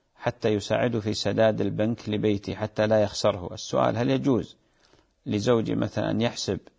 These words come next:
آه، ز-، زكاة هذا الشخص الذي لا يقرب لزوجي، آه، من هذا المبلغ اللي هو ال-، ال-، المساعدة؟"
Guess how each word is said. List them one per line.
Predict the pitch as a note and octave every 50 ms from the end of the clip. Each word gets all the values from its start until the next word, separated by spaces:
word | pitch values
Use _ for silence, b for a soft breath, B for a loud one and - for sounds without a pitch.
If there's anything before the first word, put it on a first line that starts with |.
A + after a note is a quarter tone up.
| _ _ _ _ _ _ _ _ _ _ -
آه، | - G2+ F#2+ F#2 F2+ F2 - G1+ G1+ G1+ G1+ G1+ - - - - - - -
ز-، | G2+ F#2 G#2+ G#2+ G#2 -
زكاة | - F#2+ G#2 G#2 - B2+ A#2 G#2+ -
هذا | - G#2 G2+ F#2+
الشخص | G2 - - - A#2 - - - - - - - _ _ _ _ _ _ _ _ _ _ _ _ _ -
الذي | - G#2+ G2+ G#2 G2+ G#2 G#2
لا | A2 A2 A#2+
يقرب | A#2+ A2+ - G#2+ G#2 G2+ G2+
لزوجي، | G#2+ G2+ G#2 A2 A2 A2 A2 C#3+ - - - _ _ _ _ _ _ _ _ _ _ _ _ -
آه، | - G#2 F#2+ G2 G2+
من | A2+ A2+ A2 G#2+
هذا | A2 A2 A2 G#2+ G#2+
المبلغ | G#2 G#2 G#2+ G#2 G#2 A#2 B2 C3+ C#3 - - _ _ _ _ _ _ _ _ _ _ - -
اللي | A2+ G#2+ G2+ G#2
هو | G#2 G#2 G#2+ G#2 G2+
ال-، | G2 F#2 F2+ E2+ E2+ F2+ F2+ F2 E2+
ال-، | E2 - - G1+ G1+ G1+ G1+ G1+ G1+ G1+ G1+ G1+ - - - - - - - - - - - - - - - - -
المساعدة؟" | - G#2 G2 - - G#2+ G#2+ G2 F2+ G2+ A2 A#2+ C#3 C3+